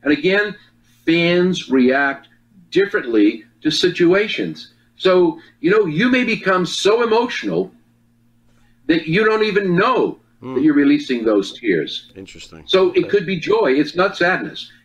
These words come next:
Speaker 1: It's happiness. And so why begrudge anybody for expressing their feelings over something that they consider to be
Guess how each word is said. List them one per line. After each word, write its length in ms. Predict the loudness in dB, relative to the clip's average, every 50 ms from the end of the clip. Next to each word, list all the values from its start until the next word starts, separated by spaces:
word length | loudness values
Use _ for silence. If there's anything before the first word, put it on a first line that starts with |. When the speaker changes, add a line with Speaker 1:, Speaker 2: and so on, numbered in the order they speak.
| _ -4
Speaker 1:
It's 160 | -4 -2 0
happiness. 640 | 0 0 0 0 -2 -4 -6 -6 -8 -10 -14 -18 -20 -16 _ -2
And 120 | -2 0 2
so 220 | 2 2 2 2
why 420 | 0 -2 -2 0 2 2 0 0
begrudge 800 | -2 -6 -8 -8 -4 0 0 2 2 2 0 -2 -6 -14 -12 -6 -2
anybody 640 | 0 2 2 2 2 0 -2 -6 -6 -6 -10 -12 _ _ _ _ _ _ _ _ _ _ _ _
for 140 | 0 2 2
expressing 760 | 0 0 -6 -14 -10 -4 -2 0 0 0 -2 -2 0 2 2
their 180 | 2 2 0 -2
feelings 760 | -2 0 2 2 2 2 0 0 0 -2 -2 -4 -10 -14 -20 _ _ _ _ _ _ _ -2
over 360 | 0 2 2 2 2 0 -2
something 680 | -2 -2 -2 0 0 -2 -2 -2 0 2 2 0 -2 -4 -14 _ _ _
that 500 | -18 -10 -2 0 0 0 -2 -6 -10 -2
they 260 | 0 0 2 2 0
consider 640 | -2 0 2 2 2 2 0 0 0 2 2 2 0 0 -2
to 160 | -4 -4 0
be 340 | 2 2 4 4 2 0